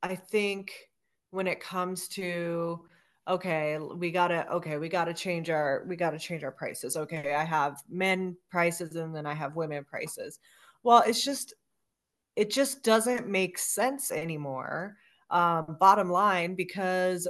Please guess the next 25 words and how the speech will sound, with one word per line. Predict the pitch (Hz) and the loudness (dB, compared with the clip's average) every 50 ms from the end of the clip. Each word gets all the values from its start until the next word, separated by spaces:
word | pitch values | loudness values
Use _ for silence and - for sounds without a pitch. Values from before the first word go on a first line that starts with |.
| - 190 | -6 -6
we | 185 190 202 190 | -6 -6 -6 -4
don't | - 202 190 196 196 202 - - | -2 0 0 2 2 0 0 -2
have, | - - - 185 180 175 175 180 180 180 180 175 170 - - _ | -6 -6 -4 0 2 2 4 4 2 2 0 -4 -8 -12 -10 _
um, | - 180 170 165 160 160 160 - _ 160 - - | -2 0 2 2 0 0 -2 -8 _ -14 -12 -12
women's, | 170 170 170 170 170 170 170 170 170 170 170 170 165 - - _ _ _ - - _ _ _ _ - | -8 -6 -4 -4 -2 -2 -4 -4 -4 -4 -6 -6 -8 -10 -12 _ _ _ -20 -20 _ _ _ _ -8
uh, | - 165 156 156 151 143 - | -6 -4 -4 -4 -6 -6 -6
beauty | - 190 208 233 233 226 214 190 190 180 180 - | -4 0 0 2 2 2 2 0 0 -2 -4 -6
salons, | - - - - 175 160 151 147 139 127 127 143 156 180 190 190 - - | -6 -4 -2 -2 0 0 0 0 0 0 -2 -4 -4 -6 -8 -10 -4 -2
like, | 175 165 156 160 - | 0 0 0 -2 0
just | 175 175 175 - - 175 | 0 0 0 0 -4 -2
women's | 185 196 196 202 202 202 185 165 | 0 0 2 2 0 -2 -4 -4
beauty | 165 165 180 180 185 185 190 185 | -4 -4 -2 0 2 2 2 0
salons | 185 - 170 165 156 160 165 175 170 170 | 0 -2 -4 -4 -2 -2 -2 -4 -4 -2
where | 175 165 | -2 -2
they | 165 165 | 0 0
get | 160 175 165 - - | 0 0 -2 -2 -2
their, | - 165 160 160 156 151 147 - - - 156 _ - | -2 -2 -2 0 -2 -2 -4 -4 -6 -10 -14 _ -8
their | 151 151 151 147 156 - - - - | -6 -6 -4 -6 -6 -8 -8 -10 -14
hair | - - 185 185 175 180 180 | -14 -4 0 2 4 4 4
done | 175 - - - 160 151 151 151 156 156 151 151 147 | 2 -2 -4 -2 0 0 0 -2 -4 -8 -12 -6 -4
once | 156 156 151 - 165 | -4 -4 -2 -6 -6
a | 143 | -6
week, | 151 156 147 151 147 - - | -6 -4 -4 -6 -8 -10 -8
you | 160 165 165 | -2 -2 0
know, | 156 156 147 147 151 | 2 2 2 2 0